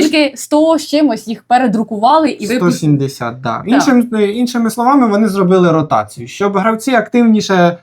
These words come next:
Speaker 2: е, загравали в своїх колодах нові карти, а це осто-, е, стосується більше турніра.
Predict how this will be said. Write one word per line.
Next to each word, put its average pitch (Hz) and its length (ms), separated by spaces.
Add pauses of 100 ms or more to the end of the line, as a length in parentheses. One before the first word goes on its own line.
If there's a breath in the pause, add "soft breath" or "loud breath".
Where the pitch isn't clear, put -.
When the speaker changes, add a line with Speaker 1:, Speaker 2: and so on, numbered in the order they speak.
(320 loud breath)
Speaker 2:
е, 170 280
загравали 170 920 (280)
в - 80
своїх 175 320
колодах 170 460
нові 165 240
карти, 160 520
а 151 120
це 202 140
осто-, 165 640
е, 147 40
стосується 175 480
більше 170 300
турніра. 175 540